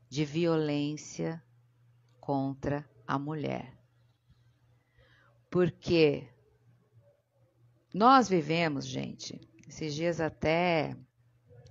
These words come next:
não sei se vocês viram, teve até uma imagem que minhas amigas me mandaram de uma mulher correndo na Afonso Pena de biquíni. Vocês viram isso?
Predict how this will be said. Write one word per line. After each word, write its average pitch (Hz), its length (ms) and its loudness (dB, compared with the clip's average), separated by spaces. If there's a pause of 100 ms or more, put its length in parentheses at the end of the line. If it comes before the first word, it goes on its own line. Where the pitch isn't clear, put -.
(460)
não 156 80 -6
sei 170 160 0
se 170 140 -4
vocês 175 500 0
viram, 131 380 -2 (1500)
teve 151 240 0
até 156 300 0
uma 185 420 0
imagem 143 540 -4
que 127 360 -8
minhas 127 280 -6
amigas 127 400 -6
me 127 100 -6
mandaram 127 580 -2 (480)
de 139 120 -4
uma 147 160 -2
mulher 143 320 0
correndo 151 800 -2
na 135 140 -2
Afonso 135 360 -6
Pena 143 380 -2
de 135 160 -6
biquíni. 135 560 -4
Vocês 131 280 -8
viram 147 380 -2
isso? 147 420 -10